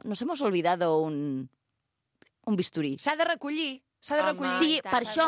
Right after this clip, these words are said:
Speaker 2: de recollir.
Speaker 1: hi ha, hi ha una persona en cada quiròfan, en cada operació, que la seva feina és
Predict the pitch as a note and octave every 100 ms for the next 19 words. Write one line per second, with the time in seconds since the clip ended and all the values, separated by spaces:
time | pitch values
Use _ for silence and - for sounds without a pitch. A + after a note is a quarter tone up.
0 | D4 C#4+ G#3+ C4+ D4 - F#3+ B3 F4+ G4
1 | B3+ - F#3 E3 - F3+ F3 G#3+ A#3+ -
2 | E3 D3 - D3+ D3+ F#3+ A#3 G3+ E3+ -
3 | G#3 A#3 G#3 G3 A3+ A#3 A#3+ F#3+ F#3+ C4+
4 | B3+ G#3+ G4 -